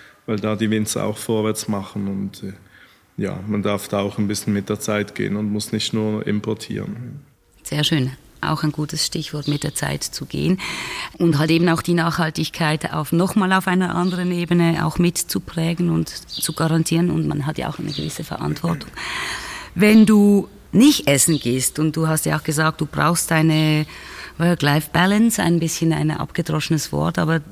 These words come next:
Speaker 2: trotzdem eines der wichtigsten Elemente, glaub ich, um gesund durchs Leben zu kommen. Was tust du, um dich wirklich runterzufahren? Wo gehst du hin?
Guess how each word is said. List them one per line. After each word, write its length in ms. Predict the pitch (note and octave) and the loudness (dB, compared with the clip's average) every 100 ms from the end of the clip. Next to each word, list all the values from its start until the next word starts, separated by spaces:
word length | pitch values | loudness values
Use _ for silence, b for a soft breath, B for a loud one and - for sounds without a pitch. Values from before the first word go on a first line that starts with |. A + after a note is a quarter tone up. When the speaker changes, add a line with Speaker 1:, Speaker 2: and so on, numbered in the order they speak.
| - | -10
Speaker 2:
trotzdem 500 | - D#3 - E3+ D#3 | -4 -2 -2 -2 0
eines 320 | D3 E3 - | 0 0 -2
der 140 | D#3 | -2
wichtigsten 480 | D3 D3+ D#3 - - | -4 -6 -8 -6 -4
Elemente, 500 | D3+ D3+ D3+ E3 E3 | 0 0 0 0 -2
glaub 280 | E3 D#3 D#3 | -2 -2 -2
ich, 220 | D#3 - B B - | -6 -8 B B 0
um 120 | E3 | 2
gesund 480 | F3+ D3+ G#3 A#3+ - | 4 6 6 6 4
durchs 180 | A3 | 2
Leben 300 | G3+ G#3 G#3+ | 4 4 4
zu 80 | A3 | 2
kommen. 400 | - F#3+ F#3+ A3 G#3 B B B B - | 0 2 4 2 0 B B B B -2
Was 280 | F#3 F#3 - | 0 0 0
tust 460 | C#4+ D#4+ D#4 - | 2 2 2 0
du, 100 | F#3 | -2
um 400 | E3 - F3 F3 - - - | -2 0 0 0 -4 -10 -4
dich 180 | F#3+ - | -2 0
wirklich 400 | G3 F#3 - E3 | 0 -2 -2 0
runterzufahren? 720 | F3 D#3+ D#3 D#3+ - C#3 D3+ | 0 -2 -4 -8 -4 -2 -2
Wo 60 | D#3 | -2
gehst 300 | F3+ F3 - | -2 -2 -4
du 80 | D3 | -6
hin? 480 | - F3+ F3+ F3 | -2 2 4 4